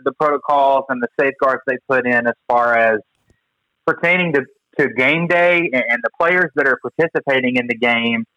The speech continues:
I don't know. It just hasn't made a lot of sense to me because obviously if you have covid, you're not gonna be playing. I mean, I mean, unless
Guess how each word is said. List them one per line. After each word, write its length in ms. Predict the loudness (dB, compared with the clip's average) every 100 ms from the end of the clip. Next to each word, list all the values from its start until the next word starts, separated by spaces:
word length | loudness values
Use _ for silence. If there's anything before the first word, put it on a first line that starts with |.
| _ _ -2
I 80 | 0
don't 160 | 2
know. 260 | 2 0 0
It 80 | -2
just 120 | -2
hasn't 280 | 0 0 -2
made 180 | -2 0
a 60 | 2
lot 180 | 2 0
of 80 | -2
sense 120 | -4 -4 -2
to 60 |
me 180 | 0 0 0
because 280 | 0 0 2
obviously 640 | 2 0 -2 0 0 0 _ _ -6
if 100 | -4
you 100 | -2 0
have 180 | 0 0 0
covid, 340 | 0 0 -4
you're 180 | -2 -2
not 220 | -2 -2
gonna 180 | -4 -6
be 140 | -6 -4
playing. 440 | -2 -2 -4 -10 -6
I 40 | -2
mean, 160 | 0
I 200 | 2 2
mean, 180 | 0 0
unless 280 | 0 0